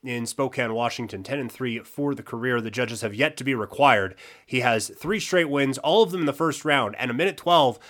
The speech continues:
was essentially a Broadway for this guy, as he had a sixteen second fight and then a seventeen second fight. That after a loss that came in the first round. Eleven of his thirteen fights have ended in the first round, one other in the second, and then the other one in the third.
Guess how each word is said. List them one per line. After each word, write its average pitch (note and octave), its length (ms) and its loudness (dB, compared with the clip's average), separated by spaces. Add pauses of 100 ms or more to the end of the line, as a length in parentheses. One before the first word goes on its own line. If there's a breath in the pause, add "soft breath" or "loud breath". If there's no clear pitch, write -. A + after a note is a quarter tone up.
(100 loud breath)
was B2 160 -2
essentially D#3 400 0
a A2+ 80 0
Broadway B2 480 6
for G#2+ 140 -4
this G2+ 160 -2
guy, G2 260 0
as G#2 280 -4
he B2 120 -4
had A2+ 320 0
a G#2 280 -10
sixteen E3 440 -6
second D3 300 -4
fight D3 260 2 (180 loud breath)
and A#2+ 80 -8
then A#2+ 120 0
a A2 100 -2
seventeen B2+ 600 -2
second G#2+ 340 -6
fight. G#2+ 260 -2 (260 soft breath)
That C#3+ 320 4
after A#3 340 4
a F3+ 60 4
loss A3+ 320 6
that D#3+ 140 -8
came A#2+ 300 2 (260)
in E3 120 0
the D3 40 -2
first D3 340 -2
round. G2 320 -2
Eleven F3 380 2
of F#3+ 60 -2
his D#3+ 100 -4
thirteen E3 380 -2
fights D#3 240 2
have C3 100 -6
ended D3+ 300 -2
in D3+ 100 -4
the C#3 60 -2
first D3 320 -4
round, C#3 300 2 (260 loud breath)
one F3+ 260 6
other F3+ 180 4
in D3 100 4
the B2+ 40 0
second, C#3 400 2
and A#2+ 140 -4
then A2+ 80 -2
the A#2 80 -2
other C#3 120 2
one B2+ 260 2 (360 soft breath)
in C#3+ 220 2
the G2+ 80 -6
third. B2+ 480 4